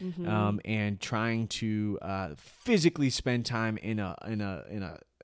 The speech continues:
Speaker 2: church space, right?
Speaker 1: Exactly.
Speaker 2: Um, because I think just literally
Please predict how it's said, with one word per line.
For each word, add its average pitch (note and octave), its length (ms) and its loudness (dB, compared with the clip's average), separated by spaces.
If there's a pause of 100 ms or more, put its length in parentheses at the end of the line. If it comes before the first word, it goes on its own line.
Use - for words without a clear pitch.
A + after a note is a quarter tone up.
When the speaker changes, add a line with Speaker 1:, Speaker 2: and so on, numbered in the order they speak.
(120)
Speaker 2:
church - 380 -2
space, - 560 -4
right? A#2 240 2
Speaker 1:
Exactly. F3 540 -6
Speaker 2:
Um, A2 260 4
because A#2 420 4
I A#2 100 2
think A2+ 220 2
just G2 300 -2
literally A2+ 400 4